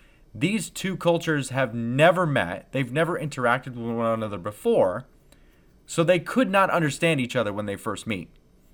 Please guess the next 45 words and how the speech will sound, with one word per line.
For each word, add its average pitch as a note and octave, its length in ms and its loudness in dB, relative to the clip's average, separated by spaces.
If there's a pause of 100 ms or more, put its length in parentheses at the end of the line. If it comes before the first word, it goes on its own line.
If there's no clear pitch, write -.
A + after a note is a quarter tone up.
(540)
Now, E3+ 200 8
over C3+ 160 6
time, D3 600 2
as A2+ 160 -6
the C3 80 -2
years C3+ 200 0
goes B2 140 -2
on, A#2+ 300 0
yeah, F#2+ 200 2
they C3 160 -4
learned B2 440 0
each A#2+ 200 -8
other's G2+ 180 -4
languages. F2+ 540 -6 (500)
Uh, B2 180 4
but E3 180 4
in E3+ 100 2
fifteen G#3 460 0
nineteen, E3 800 -2
you D#3+ 120 -2
know, C#3 120 6
they D#3+ 140 4
didn't E3 300 0
know D#3 340 4 (100)
what C#3+ 220 0
the D3+ 100 2
other C#3+ 140 4
person D3 340 -4
was A#2+ 160 -4
saying. G2 380 0 (800)
And C#3 120 -8
so E3+ 100 2
for D#3+ 140 0
this G3+ 300 0
reason, E3 440 -2
Malinche C#3 840 0
is B2+ 260 -4
an C#3 80 -4
extremely D3 880 -2
important B2 600 -4 (300)
and A#2+ 120 -4
an A#2 120 -2
extremely B2 460 -4
powerful A#2+ 640 2
person. F#2+ 460 -6